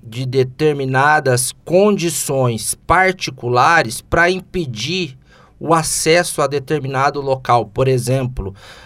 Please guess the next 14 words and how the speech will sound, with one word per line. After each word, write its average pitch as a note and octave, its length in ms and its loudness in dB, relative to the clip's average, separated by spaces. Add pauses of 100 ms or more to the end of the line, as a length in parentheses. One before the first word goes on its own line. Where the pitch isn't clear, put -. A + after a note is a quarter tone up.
(100)
ah, C3 340 4
nós C3 240 2
estamos C#3+ 420 -4
num D#3+ 180 -4
restaurante F3 1160 2 (320)
e E3+ 120 4
daí D#3 640 4
uma D3 240 2
pessoa D3 1040 4
que C#3+ 340 -4
é C3+ 500 4 (220)
de C3 160 4
origem D3 420 2
chinesa F#3+ 880 4